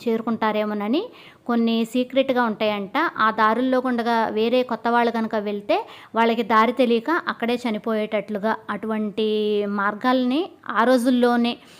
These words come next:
అసలు టెక్నాలజీ ఎంత బాగా డెవలప్ అయింది అని ఇప్పుడు చెప్పుకుంటున్నాం, కానీ ఆ రోజుల్లోనే ఈ కట్టడాలు,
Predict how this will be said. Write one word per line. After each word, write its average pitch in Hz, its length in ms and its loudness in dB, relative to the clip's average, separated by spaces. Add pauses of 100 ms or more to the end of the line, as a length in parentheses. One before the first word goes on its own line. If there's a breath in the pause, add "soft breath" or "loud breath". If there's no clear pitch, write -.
(220 loud breath)
అసలు 233 220 -4
టెక్నాలజీ 247 640 0
ఎంత 240 380 0
బాగా 233 380 2
డెవలప్ 233 460 0
అయింది 226 1000 0 (260 loud breath)
అని 220 160 0
ఇప్పుడు 220 300 -2
చెప్పుకుంటున్నాం, 233 600 -2
కానీ 220 400 -4
ఆ 208 160 0
రోజుల్లోనే 233 680 0
ఈ 214 200 -6
కట్టడాలు, 220 800 -4